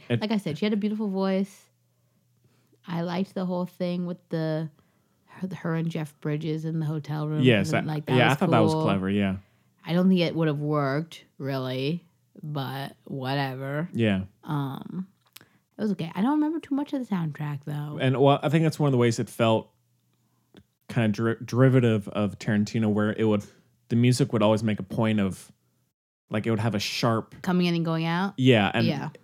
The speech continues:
Speaker 1: would be involved in the story in a way that felt,
Speaker 2: Right. <clears throat>
Speaker 1: uh, Tarantino-y. Or wait, didn't they just, uh, do Tarantino-esque into the Oxford Dictionary recently?
Speaker 2: Did they?
Speaker 1: I think so. Tarantino-esque, I think is the
Speaker 2: Yikes.
Speaker 1: word. But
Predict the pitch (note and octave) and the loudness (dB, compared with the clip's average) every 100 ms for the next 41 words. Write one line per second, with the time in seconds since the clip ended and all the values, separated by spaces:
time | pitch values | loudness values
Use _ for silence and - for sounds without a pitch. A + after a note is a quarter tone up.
0 | A#2+ A2+ A#2 A2+ A2 G#2+ A2 A2 A2 G2+ | -12 -2 0 2 2 2 2 4 2 2
1 | G#2 G2+ - G#2+ G#2+ G#2 G2+ G2 F#2 - | 0 -2 -2 0 2 2 2 2 -2 -6
2 | - - G#2 F#2+ - - _ _ _ _ | -6 0 2 2 -2 -14 _ _ _ _
3 | _ _ - A#3+ A#3+ F#3 G2 F2+ - G2+ | _ _ -2 2 4 4 2 -2 -2 -4
4 | G2 G#2 G2 F#2+ F#2+ F#2+ - _ _ _ | -2 -2 0 0 -2 -6 -16 _ _ _
5 | - C3+ - _ C3+ D3 G#2+ E3+ G#3 G3+ | 0 2 0 _ 0 2 0 0 2 2
6 | D#3 C3 - A2+ A2 F#2 - - - - | 0 -4 -6 0 2 0 -4 -20 -20 -20
7 | - A#2+ A2 - A#2+ A#2 - B2 A2+ - | 0 2 2 0 -2 -2 -2 0 0 0
8 | F#2+ A2 - - - A2 G#2 G#2+ G2 G2 | 0 -2 -6 -12 -6 -4 -2 0 0 -2
9 | - _ _ _ G#2 A2 - G#2 G#2 - | -6 _ _ _ -4 -4 -4 -6 -4 -6
10 | A#2 A#2+ B2 B2+ B2 _ A#2 - - A#2+ | -4 -2 -2 -4 -8 _ -4 -4 -4 -4
11 | B2+ F3 F3+ G3+ G3+ D#3+ - G#2+ G#2 - | 2 4 6 6 6 2 -4 -2 -2 -2
12 | F2 A2 - - A2+ A#2 A2 - F2+ G2 | -4 -4 -8 -4 -2 0 0 0 -2 -4
13 | - F2 E3 - F#2+ G2+ F#2+ G2+ G2 - | -8 -6 -2 -2 -4 -4 -4 -4 -6 -14
14 | - - G2+ - | -20 -6 -4 -4